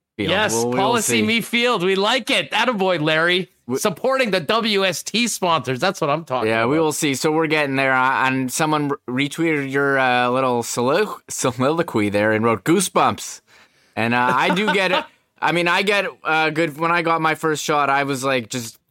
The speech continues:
Speaker 1: dreaming of, uh, being able to, you know, do something like play hockey again, which I haven't played for a year. But, uh, we're not, uh, you know, you know, we'll get there soon. So, uh, it's very exciting. You know, we're gonna be talking with Justin Dunk shortly about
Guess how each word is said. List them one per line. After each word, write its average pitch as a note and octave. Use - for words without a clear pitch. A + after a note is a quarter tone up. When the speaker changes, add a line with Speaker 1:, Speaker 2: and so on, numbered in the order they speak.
Speaker 1:
dreaming C3
of, A#2
uh, A2+
being B2+
able A#2
to, B2+
you B2
know, A2+
do A#2
something A#2
like A2
play B2+
hockey A#2
again, G2
which -
I C3
haven't G#2+
played A2+
for G#2+
a G2+
year. G2
But, G2
uh, G2
we're C#3
not, C3+
uh, B2
you A#2+
know, A#2+
you B2
know, B2+
we'll D3+
get D#3+
there D3+
soon. C3
So, A2+
uh, A2
it's G#2+
very C#3
exciting. B2+
You B2
know, A#2+
we're A#2
gonna A#2
be A2
talking A#2+
with G#2+
Justin A#2
Dunk A2
shortly G#2+
about G2+